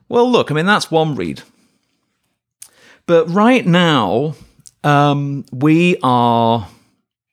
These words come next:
taking seriously the idea of a decoloniality. And by that, I mean,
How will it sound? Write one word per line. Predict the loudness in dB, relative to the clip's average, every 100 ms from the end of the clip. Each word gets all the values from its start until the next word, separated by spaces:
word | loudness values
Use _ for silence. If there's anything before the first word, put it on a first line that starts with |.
| _ _ _ _ _ _
taking | -4 -2 0 -2 -2
seriously | 0 0 0 -2 -4 -4 -2 -2
the | -2
idea | -2 -2 -2 0 0 0
of | -2 -4
a |
decoloniality. | 0 0 0 -2 -2 -2 -4 -6 -8 -10 -18 _ _ _ _ _ _ _ _ _ _ _ _ _ _ _ _ _ -10
And | -6
by | -2 0 0 -2
that, | -2 0 0 -2
I |
mean, | -2 -2 -2 -2 -4 -6